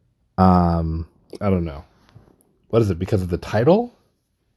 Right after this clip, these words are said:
Are people looking up Jeffrey Bezos on, on Spotify and stumbling upon my shit?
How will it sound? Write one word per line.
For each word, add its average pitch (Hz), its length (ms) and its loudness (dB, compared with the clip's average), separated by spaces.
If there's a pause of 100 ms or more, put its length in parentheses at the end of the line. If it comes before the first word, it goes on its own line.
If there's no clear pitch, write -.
(1120)
Are 107 80 -6
people 113 360 0
looking 117 300 0
up 117 200 -4 (380)
Jeffrey 107 440 -2
Bezos 110 640 0
on, 117 420 -4
on 107 320 -2
Spotify 127 680 0
and 101 160 0
stumbling 113 500 -4
upon 107 380 -4
my 95 180 -2
shit? 180 340 -4